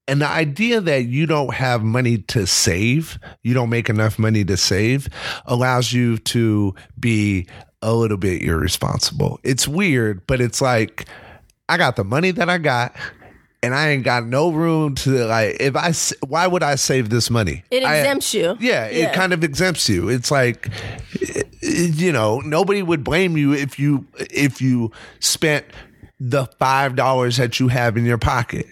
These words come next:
Speaker 2: Yep.
Speaker 1: But if you spent the hundred dollars that you have in your pocket,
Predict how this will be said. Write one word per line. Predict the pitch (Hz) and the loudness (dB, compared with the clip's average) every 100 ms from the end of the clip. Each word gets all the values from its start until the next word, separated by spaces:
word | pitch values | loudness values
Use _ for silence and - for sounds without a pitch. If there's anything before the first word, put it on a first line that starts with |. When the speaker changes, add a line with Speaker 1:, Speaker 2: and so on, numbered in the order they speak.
| - | -6
Speaker 2:
Yep. | 165 190 226 - 247 233 | 0 2 0 -2 -6 -4
Speaker 1:
But | 202 165 | -2 0
if | 156 123 | 0 -2
you | 131 165 147 113 - | -2 0 0 -4 -6
spent | - - 151 127 120 | -4 2 0 0 -2
the | 104 | 0
hundred | - 190 240 214 | 0 0 2 2
dollars | 143 113 107 - | 2 2 2 0
that | 98 | 0
you | 98 | 2
have | 104 95 90 | 2 2 0
in | 92 | 0
your | 95 | 0
pocket, | 117 92 87 95 - - | 0 0 0 0 -2 -4